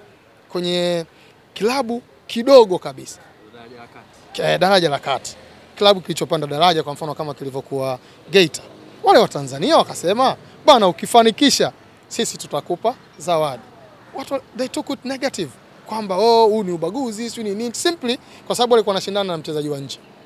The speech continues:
Speaker 1: Ikaonekana ni ubaguzi. Lakini Watanzania wengine wanaopenda, wanaompenda yeye na wanaopenda timu yao waliamua kumpa ng'ombe kwa kufunga mabao. Na alisema, "Mimi nimeshawahi kupewa gari, nini? Nini ng'ombe kwa kufunga mabao?"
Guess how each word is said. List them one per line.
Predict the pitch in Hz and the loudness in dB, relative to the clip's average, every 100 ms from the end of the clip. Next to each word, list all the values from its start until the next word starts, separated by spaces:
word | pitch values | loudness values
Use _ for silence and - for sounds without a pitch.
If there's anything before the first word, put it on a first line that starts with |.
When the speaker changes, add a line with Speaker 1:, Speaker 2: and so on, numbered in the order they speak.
| - - - - - | -20 -20 -20 -20 -16
Speaker 1:
Ikaonekana | - 202 190 202 175 | -2 0 2 2 2
ni | |
ubaguzi. | 147 139 131 123 - - - - | -2 -6 -6 -8 -12 -20 -10 -2
Lakini | 220 320 302 | 0 2 2
Watanzania | 277 269 262 277 294 | 2 2 0 0 4
wengine | 269 262 294 240 285 - _ _ _ | 4 2 2 2 0 -4 _ _ _
wanaopenda, | 202 247 262 - 269 233 226 381 - - | -2 2 0 2 0 2 0 -2 -10 -6
wanaompenda | 190 233 220 247 226 | -2 -2 0 0 4
yeye | 226 254 233 | 6 6 6
na | 220 | 4
wanaopenda | 196 185 220 208 | -2 -2 -2 -4
timu | 190 214 | -4 -2
yao | 254 214 - - | 0 -2 -6 -4
waliamua | 240 262 269 247 | -4 -2 -2 -4
kumpa | - 175 156 | -4 -12 -10
ng'ombe | 147 220 277 311 _ _ _ _ | -4 -4 -4 -10 _ _ _ _
kwa | - | -6
kufunga | - 196 180 156 | -6 -4 -4 -4
mabao. | 143 131 143 123 | -4 -8 -10 -8
Na | 170 185 | -4 -4
alisema, | 160 - 180 156 123 - - - - - - - - 175 | -4 -6 -6 -6 -8 -18 -20 -20 -20 -20 -20 -20 -12 -6
"Mimi | |
nimeshawahi | 175 160 170 151 | -4 -4 -6 -8
kupewa | - 160 131 | -8 -10 -8
gari, | 156 143 131 | -8 -8 -8
nini? | 151 139 170 _ _ _ _ | -12 -10 -14 _ _ _ _
Nini | 165 139 | -12 -10
ng'ombe | 131 139 123 151 _ - | -10 -10 -12 -18 _ -12
kwa | |
kufunga | 156 - 131 123 | -12 -12 -16 -16
mabao?" | 117 113 | -16 -16